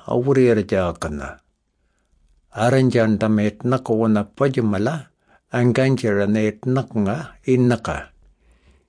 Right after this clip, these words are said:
Tepe yana riela, angari innakaitak. Cerciar panamagana, endanga ala aputaka putakaila,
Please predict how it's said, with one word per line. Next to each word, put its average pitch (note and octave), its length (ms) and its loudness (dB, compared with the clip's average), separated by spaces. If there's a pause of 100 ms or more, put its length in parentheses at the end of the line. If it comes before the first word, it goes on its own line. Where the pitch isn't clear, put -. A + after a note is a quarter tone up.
(120)
Tepe C#3+ 460 2
yana G#2 320 2
riela, G2+ 640 -2
angari A2 800 0 (160)
innakaitak. A#2 960 -2 (1600)
Cerciar B2+ 600 0
panamagana, C3+ 1120 -2
endanga A#2+ 840 -2
ala A#2+ 520 0 (260)
aputaka C3 520 -2
putakaila, G#2 920 -4